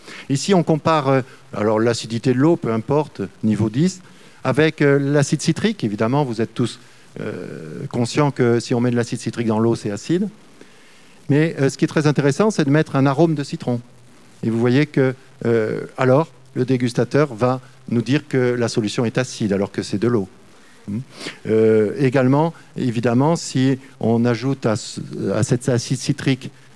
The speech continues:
cet arôme de citron, la sensation acide sera renforcée. C'est une, c'est très multisensoriel. Hein, le cerveau, il va gérer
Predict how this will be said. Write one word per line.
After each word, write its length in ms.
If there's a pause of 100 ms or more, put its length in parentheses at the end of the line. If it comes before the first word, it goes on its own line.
cet 200
arôme 240
de 80
citron, 460 (680)
la 160
sensation 440
acide 300
sera 220
renforcée. 540 (540)
C'est 280
une, 180 (380)
c'est 200
très 160
multisensoriel. 880 (460)
Hein, 80
le 100
cerveau, 380
il 60
va 100
gérer 360